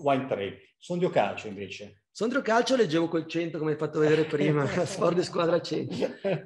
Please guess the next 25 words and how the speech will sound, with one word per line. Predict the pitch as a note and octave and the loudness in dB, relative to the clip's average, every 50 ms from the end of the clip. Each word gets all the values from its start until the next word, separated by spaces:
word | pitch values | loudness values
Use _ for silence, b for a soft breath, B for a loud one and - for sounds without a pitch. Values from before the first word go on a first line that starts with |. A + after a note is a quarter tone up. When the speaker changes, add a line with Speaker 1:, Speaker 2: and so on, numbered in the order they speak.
| - _ | -12 _
Speaker 2:
Effettivamente | - - G#3 - A3+ A3+ - A#3+ A#3+ A3 G#3 G#3 G#3 - - A#3 G#3+ G3+ D#3+ | -6 -4 0 0 -2 0 2 2 4 6 6 4 4 6 6 6 6 6 4
sì, | D3+ - - E3 E3 D3+ - C#3 B2 A#2+ | 0 0 0 0 0 -2 -6 -8 -12 -10
cioè, | - D3 C#3 | -8 -6 -6
allora, | C#3 C#3 C3+ C3+ C3+ C#3+ D3 D3 C#3+ C#3+ | -4 -4 -4 -6 -4 -2 -2 -2 -2 -2
sfida | C#3+ - - G3 G#3 F3+ G#3+ | -6 -6 -4 0 2 4 4
Sondrio | F#3+ - E3 D#3+ D#3 D#3 D#3+ | 4 4 2 0 2 2 0
Calcio, | - - C3 - - - - - - | 0 0 -4 -6 -8 -10 -12 -12 -10
nel | - D3 D3 | -10 -10 -8
senso | C#3+ D3+ - D3 D3 | -8 -6 -4 -2 0
che | D3+ D3 D3 - | 0 0 -2 -2
mi | C3 B2+ - _ _ _ _ _ _ - D3 D#3+ | -6 -10 -14 _ _ _ _ _ _ 0 4 4
è | |
arrivata | E3 E3 E3 E3 G#3+ | 6 6 6 4 2
questa | F3+ D3+ - - C#3+ | 0 -2 -2 -4 -4
patata | - C#3+ C3+ - C#3+ C3+ D3+ C#3+ C3+ - - | -4 -4 -6 -4 -4 -4 -4 -6 -6 -8 -12
bollente, | - C#3 C#3 C#3+ C#3+ B2+ A#2+ C3 C#3 D#3 - - E3+ E3+ | -6 0 0 2 2 0 -2 -6 -8 -10 -10 -10 -8 -6
<laughs> | A#2+ F2+ D3 C3 | -4 -4 -4 -4
cioè, | - - C3+ - - B B B B B | -4 -6 -8 -10 -12 B B B B B
all'inizio | - D3+ E3 E3+ F#3 F3 E3+ E3 | 2 4 4 4 4 4 2 0
non | D#3+ C3+ | 0 -2
sapevo | D#3 C#3+ D3+ D#3 | -2 -2 0 0
che | D3 - D3+ | 0 2 0
era | C#3+ D3 - | 0 0 0
così | D3 C3+ C#3+ C#3 | -2 -2 -2 0
bollente, | C#3 D#3 D3+ D3 D3 C#3 - - - D3+ - | 0 0 0 0 -2 -4 -6 -6 -6 -8 -8